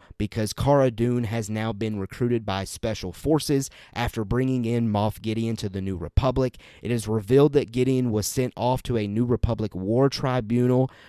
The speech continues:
Greef asked Din to make the stripes, or rather to take the stripes, and when asked why Greef doesn't just ask for one from the New Republic, he expresses the last thing they need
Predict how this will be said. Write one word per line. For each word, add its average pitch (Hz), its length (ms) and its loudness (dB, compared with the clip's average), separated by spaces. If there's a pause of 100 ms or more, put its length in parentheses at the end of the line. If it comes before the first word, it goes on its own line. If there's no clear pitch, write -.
(120)
Greef 120 420 2 (120)
asked 117 340 -4 (160)
Din 131 340 0
to 123 140 -2
make 107 340 -4
the 92 100 -6
stripes, - 580 -2 (160)
or 95 120 -4
rather 104 420 -2
to 90 180 -12
take - 340 -2
the 90 120 -8
stripes, - 500 -6 (260)
and 110 140 -2
when 120 220 2
asked 151 360 0
why 120 320 0
Greef 110 520 -2
doesn't 127 500 -4
just 110 380 -4 (100)
ask 123 300 -4
for 110 160 2
one 117 240 0
from 110 160 -4
the 104 80 -2
New 107 100 0
Republic, 110 540 0 (240)
he 131 100 2
expresses 127 560 -2
the 135 200 0
last 127 500 0
thing 107 260 0
they 104 160 0
need 104 320 -2